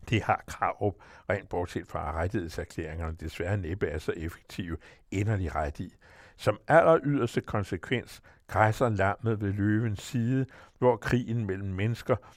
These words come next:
er så utænkelig som shiskebab til en julefrokost i tidevejr.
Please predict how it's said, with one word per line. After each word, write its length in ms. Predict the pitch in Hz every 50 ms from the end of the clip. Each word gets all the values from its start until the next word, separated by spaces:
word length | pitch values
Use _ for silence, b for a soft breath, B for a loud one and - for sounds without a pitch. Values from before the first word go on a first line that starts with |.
| B B -
er 60 | 117
så 160 | 107 - -
utænkelig 760 | 175 135 120 107 - - - 123 107 - - - - 117 98 -
som 260 | - - 113 101 87
shiskebab 720 | - - - 107 - - - 120 - - 87 87 85 85 - b b b b b b
til 160 | - - 110
en 80 | 95 98
julefrokost 800 | 90 90 92 95 92 101 110 - - 92 87 80 80 76 - -
i 60 | 87
tidevejr. 760 | 80 - - - 92 87 95 98 85 76 73 - - - -